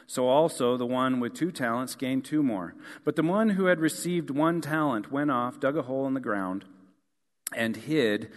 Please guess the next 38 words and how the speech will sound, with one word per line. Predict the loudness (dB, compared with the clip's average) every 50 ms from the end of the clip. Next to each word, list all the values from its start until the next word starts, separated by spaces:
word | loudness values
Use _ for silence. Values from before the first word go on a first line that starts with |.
| -20 -20 -20 -20 -10
his | -6 -4 -4 -2 0
master's | 0 0 0 0 -2 -4 -6 -6 -6 -6 -8 -10 -6
money. | -4 -2 0 0 0 0 -2 -4 -8 -14 -20 -20 -20 -20 -20 -20 _ _ _ _ _ _ -20 -16 -4 2
After | 4 4 4 4 4 2
a | 4
long | 4 4 4 4 4 2
time, | 2 2 2 4 4 4
the | 4
master | 4 4 4 2 0 -2 -2 -4
of | -2 -2
those | -2 -4 -4 -4
servants | -2 -2 0 0 0 -2 -4 -4 -6
returned | -10 -10 -4 -4 0 0 2 2 2
and | 0 -2 -2
settles, | 0 0 0 0 0 -2 -4 -8 -10 -12 -14
settled | -6 -4 -2 -2 0 -2 -4
accounts | -6 -4 -4 -4 -4 -4 -6 -10
with | -10 -8
them. | -8 -8 -8 -8 -12 -14 -18 -20 _ _ -20 -20 -20 -16 -6
The | 0 2
man | 4 6 6 6 4
who | 2 2 0
had | 2 2
received | 0 -2 0 0 0 0 0
the | -4
five | -4 0 0 2 2 0 -4 -6
talents | -6 -4 -2 -2 -2 -2 -4 -6 -10 -14 -18 -20 -20 -20 _ _ _ _ _ _ -6
brought | -2 0 0 0 -2 -6
the | -6 -4 -4 -4
other | -4 -6
five. | -8 -4 -2 -2 -2 -2 -6 -8 -10 -12
"And | -10 -6 -2
master," | -2 0 -2 -2 -4 -6 -8 -8
he | -8 -8 -10
said, | -8 -6 -6 -6 -4 -2
"you | -2 0
entrusted | 0 -2 -2 -4 -6 -6 -6 -6 -8 -4 -2
me | 0 0 0 -2 -4